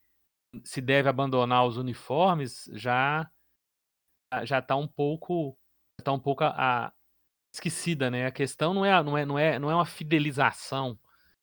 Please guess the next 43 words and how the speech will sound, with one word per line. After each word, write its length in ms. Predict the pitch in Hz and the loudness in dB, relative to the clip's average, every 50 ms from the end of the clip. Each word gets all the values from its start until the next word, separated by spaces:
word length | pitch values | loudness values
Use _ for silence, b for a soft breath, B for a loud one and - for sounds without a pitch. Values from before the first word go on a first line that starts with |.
| _ _ _ _ _ | _ _ _ _ _
não 80 | - 151 | -2 -2
é 20 | |
uma 60 | 156 156 | 0 -2
fidelidade 1120 | - - 143 156 160 160 147 127 110 120 127 135 147 151 139 127 113 107 107 104 113 - | -2 0 4 4 4 4 4 0 2 2 4 4 6 4 2 2 -2 -8 -10 -12 -12 -10
a, 460 | - - 113 113 113 104 - - - | -8 -6 -4 -2 -2 -4 -4 -4 -4
ao 100 | 123 127 | -2 -2
uniforme 520 | 131 127 120 110 - - 127 123 123 123 120 | 0 0 -2 -4 -4 -4 -2 -2 -2 -2 -4
que 60 | - | -6
tá 120 | - 120 | -6 -6
nos 140 | 113 107 - | -6 -8 -8
quadrinhos, 600 | - 113 107 104 104 110 110 110 110 110 104 104 | -4 -4 -4 -4 -6 -10 -14 -14 -14 -16 -14 -10
né? 180 | 117 123 127 123 _ _ _ _ _ _ _ _ - | -10 -10 -10 -10 _ _ _ _ _ _ _ _ -6
É 140 | 110 117 120 | -2 0 2
a, 300 | 123 127 127 127 113 - | 2 4 4 4 2 2
a 160 | - 113 113 | 0 0 0
adequação 840 | 113 117 117 170 160 165 - 160 139 123 - - - 170 185 202 196 | 0 0 0 0 2 4 4 4 4 2 -2 -6 -4 -4 -2 -2 0
desse 220 | 170 160 - - | -2 -2 -4 -4
uniforme 720 | 143 135 120 - - - 123 131 156 175 190 208 233 226 - _ _ _ _ _ - - | -6 -6 -6 -6 -6 -4 0 2 2 2 2 0 -4 -6 -8 _ _ _ _ _ -4 -4
ao 100 | 143 - | -4 -2
que 100 | - 165 | -2 -4
o 40 | |
cinema 440 | 160 - - 175 147 135 139 165 185 | -6 -4 -4 -2 -2 0 0 0 0
mostra, 520 | 190 160 131 127 135 - - - - 117 117 | 0 2 2 2 0 0 -4 -12 -14 -12 -10
né? 200 | 123 127 127 - _ _ _ _ _ _ _ _ _ _ - - | -10 -10 -12 -14 _ _ _ _ _ _ _ _ _ _ -20 -18
Fu-, 160 | - - 131 | -16 -16 -8
por 140 | - - 139 | 0 4 6
exemplo, 140 | 131 123 | 6 6
o 20 | 120 | 6
Capitão 300 | - 147 - - - 165 | 4 2 4 6 6 6
América 400 | 156 147 139 143 190 208 - 220 | 8 8 6 4 4 4 4 2
funcionou 440 | - - 233 - - 262 233 233 220 | 2 0 -2 -2 -2 -2 0 2 2
muito 200 | 202 - - 139 | 0 0 -2 -2
bem 220 | 123 127 127 120 | -2 -2 -2 -2
em 20 | 113 | -4
Vingadores, 640 | 107 113 107 107 101 95 95 110 107 101 101 101 104 | -6 -6 -6 -6 -6 -8 -8 -8 -8 -8 -8 -8 -6
o 60 | 113 | -6
Homem 180 | 120 123 127 | -4 -4 -4
de 80 | 123 - | -6 -10
Ferro 260 | - - - 175 185 180 | -8 -4 -2 -2 -2 -2
funcionou 420 | - 160 - - 131 123 123 120 | -6 -10 -10 -8 -8 -6 -6 -6
muito 180 | 120 113 - 107 | -8 -8 -12 -12
bem, 260 | 107 120 117 113 113 | -12 -10 -10 -8 -8
né? 180 | 123 139 143 | -8 -8 -8